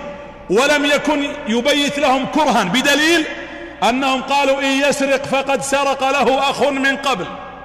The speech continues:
يوسف يقدر وقتها: "عزيز، يلا خذوهم السجن". قال: "لا"، فأسرها يوسف في نفسه ولم يبدها لهم. أنتم كونوا كذلك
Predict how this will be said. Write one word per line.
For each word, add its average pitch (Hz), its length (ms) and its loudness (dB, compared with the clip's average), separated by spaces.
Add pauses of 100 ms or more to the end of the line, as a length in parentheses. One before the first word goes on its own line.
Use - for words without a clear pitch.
(920)
يوسف 254 360 0
يقدر 262 340 0
وقتها: 247 640 0
"عزيز، 226 420 0 (500)
يلا 190 180 0
خذوهم 226 340 0
السجن". 180 340 -2 (680)
قال: 147 220 -2
"لا"، 139 140 -2 (600)
فأسرها 170 720 0
يوسف 185 640 0 (880)
في 165 160 0
نفسه 131 680 -4 (580)
ولم 151 260 0
يبدها 120 460 -4
لهم. 101 340 -8 (1120)
أنتم 190 300 0
كونوا 196 300 0
كذلك 139 420 -2